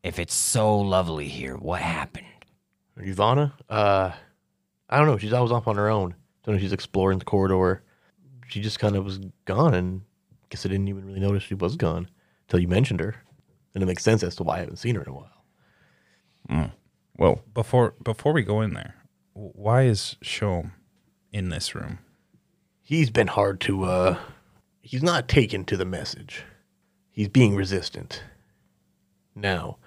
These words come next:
Speaker 2: when they took the, the oath to join, they knew what they were getting into. They know that the vortex is infallible,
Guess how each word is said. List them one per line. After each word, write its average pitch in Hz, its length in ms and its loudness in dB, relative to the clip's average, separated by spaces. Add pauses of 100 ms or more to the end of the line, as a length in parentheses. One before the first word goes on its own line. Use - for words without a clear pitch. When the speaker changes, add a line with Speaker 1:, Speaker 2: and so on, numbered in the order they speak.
(1200)
Speaker 2:
when 110 200 0
they 113 360 4 (680)
took - 260 2
the, 82 360 -10
the 104 140 -8
oath 98 460 0 (440)
to 101 100 -12
join, 95 460 -2 (640)
they 107 100 -2
knew 113 220 6
what 95 220 -2
they 101 80 -2
were 92 80 -4
getting 90 240 -8
into. - 340 -16 (920)
They 101 160 -4
know 101 340 0
that 90 400 -6 (960)
the - 80 -20
vortex 107 500 -2
is 87 440 -10 (360)
infallible, 87 640 -8